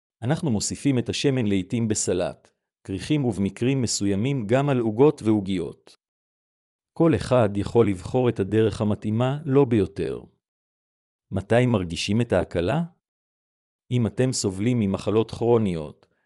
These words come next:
אתם בטח רוצים לדעת תוך כמה זמן תרגישו בהקלה. אנחנו כאן כדי לידע אתכם שההקלה היא מיידית. בניגוד לתרופות שלוקח להם זמן להגיע אל זרימת הדם,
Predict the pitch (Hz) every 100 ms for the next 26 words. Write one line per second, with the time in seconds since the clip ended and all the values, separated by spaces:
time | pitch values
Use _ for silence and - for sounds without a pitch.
0 | _ - - 147 110 - 104 107 98 147
1 | 135 95 110 120 - - - - - 107
2 | 139 120 127 135 123 107 101 98 113 98
3 | 87 92 85 62 - _ _ _ _ _
4 | _ _ _ _ - 120 151 120 95 -
5 | 123 98 104 - 101 104 104 95 117 120
6 | 117 127 117 - 101 - 110 123 139 135
7 | 117 117 98 92 76 _ _ _ _ _
8 | _ _ _ _ _ _ 101 101 101 113
9 | 175 120 101 90 - 123 120 101 95 98
10 | - 135 123 113 110 101 113 139 123 104
11 | 104 120 110 95 110 123 123 107 95 98
12 | 71